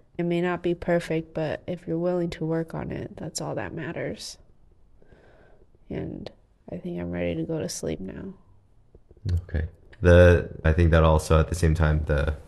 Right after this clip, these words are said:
Speaker 2: once you look back at the, the struggles and obviously the, the love that you can share, I think that's also just in general, as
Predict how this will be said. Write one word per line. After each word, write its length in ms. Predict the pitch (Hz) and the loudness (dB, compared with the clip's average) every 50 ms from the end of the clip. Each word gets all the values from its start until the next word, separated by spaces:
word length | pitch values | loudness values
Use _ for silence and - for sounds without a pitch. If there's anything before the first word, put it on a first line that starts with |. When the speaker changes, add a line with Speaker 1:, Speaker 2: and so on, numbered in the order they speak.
| - - - - - - - _ - - - - - - - - - - - - _ _ - - | -20 -20 -20 -20 -20 -20 -20 _ -20 -20 -20 -20 -20 -20 -20 -20 -20 -20 -20 -20 _ _ -14 -2
Speaker 2:
once 280 | - 92 92 92 87 90 | 4 8 8 10 10 8
you 60 | 87 | 6
look 140 | 80 80 - | 4 4 4
back 260 | 78 73 78 - - | 4 2 2 2 2
at 180 | 76 73 - - | 0 0 0 0
the, 320 | 76 73 73 73 - - | 2 2 2 2 0 0
the 80 | - 90 | -2 -4
struggles 500 | - - 95 87 85 85 85 82 80 80 | 4 8 8 10 10 10 8 8 6 6
and 120 | 82 80 | 4 4
obviously 480 | 80 78 78 78 80 - - 80 78 78 | 4 4 4 2 0 0 -2 0 0 0
the, 380 | 78 82 82 80 78 78 80 78 - - - _ _ - - _ _ - | 0 0 0 0 0 0 0 -2 -6 -10 -20 _ _ -20 -20 _ _ 2
the 120 | - 85 | 4 8
love 160 | 82 80 76 | 8 8 8
that 120 | 76 71 71 | 8 6 4
you 100 | 78 73 | 2 0
can 120 | 80 78 | 0 0
share, 340 | - - 78 76 76 76 78 - | 2 2 4 4 4 2 0 0
I 60 | 76 | 2
think 140 | 80 82 78 | 4 4 6
that's 280 | 78 78 78 78 - | 6 6 4 2 0
also 540 | - - 78 78 76 - - 76 73 73 76 | 2 4 4 4 4 4 2 2 2 2 0
just 280 | 73 - 76 76 - - | -2 -2 -2 -2 -2 -2
in 60 | 82 | -2
general, 340 | 78 85 78 76 78 76 73 | 0 2 2 4 4 4 2
as 220 | 73 82 76 - | 2 0 0 -2